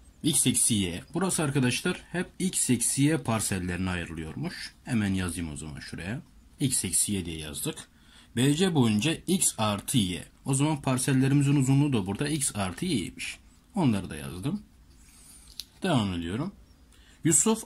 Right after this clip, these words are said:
A noktasından, A noktasından başlıyormuş arkadaşlar. Ok yönünde C ve B'ye doğru ilerliyormuş. B noktasına dokuz tane parsel geçerek varmıştır diyor. Buna göre A ve C,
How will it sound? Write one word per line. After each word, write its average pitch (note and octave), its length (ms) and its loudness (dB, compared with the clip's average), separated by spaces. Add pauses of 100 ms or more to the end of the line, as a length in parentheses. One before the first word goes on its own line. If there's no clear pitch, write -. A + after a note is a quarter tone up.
A G#3 180 4
noktasından, A2 960 0
A F3 160 2
noktasından D3+ 680 2
başlıyormuş C3+ 580 2
arkadaşlar. F2 560 -6 (360)
Ok G3+ 320 0
yönünde F#2+ 540 0 (200)
C A#2+ 400 0 (400)
ve B2+ 200 2
B'ye C3 280 4
doğru G2+ 260 0
ilerliyormuş. F2+ 920 -4 (460)
B F3 240 2
noktasına D#3+ 760 2 (800)
dokuz D#3 400 2
tane B2+ 300 4
parsel C#3 380 2
geçerek C3+ 540 2
varmıştır G#2 640 0
diyor. D3 200 0 (380)
Buna F3 180 2
göre G#2+ 200 2
A D#3 280 0
ve C#3 160 2
C, A#2+ 320 0